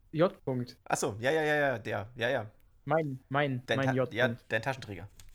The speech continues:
Speaker 1: Mein Taschenträger, genau.
Speaker 2: Genau.
Speaker 1: Äh, mit dem hattest du, glaub ich, nicht so viel Privates zu tun. Also hatten wir generell noch nicht viel Privates zu tun.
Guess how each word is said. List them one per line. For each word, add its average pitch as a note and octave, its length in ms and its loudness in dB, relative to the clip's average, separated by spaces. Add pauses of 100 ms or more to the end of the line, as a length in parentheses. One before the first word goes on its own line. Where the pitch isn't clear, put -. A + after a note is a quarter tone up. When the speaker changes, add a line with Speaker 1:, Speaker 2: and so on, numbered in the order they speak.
(480)
Speaker 1:
Mein C#3 140 0
Taschenträger, B2+ 500 -4
genau. A2 380 -10
Speaker 2:
Genau. A2+ 200 -8 (180)
Speaker 1:
Äh, C3 400 -2 (1300)
mit C3+ 340 -6
dem F3 340 -2
hattest F3 340 -4
du, D#3 60 -2
glaub D3 180 0
ich, D3 120 -4
nicht E3+ 120 -2
so E3+ 80 -4
viel D3 140 -2
Privates D3 760 2
zu G#3 100 -8
tun. A#3 320 -6
Also C#3 140 2
hatten D#3+ 160 -2
wir C#3 80 0
generell C3+ 320 0
noch D3 160 -4
nicht C3+ 200 -8
viel C3 100 -4
Privates B2+ 560 -8
zu - 100 -18
tun. F#3 300 -12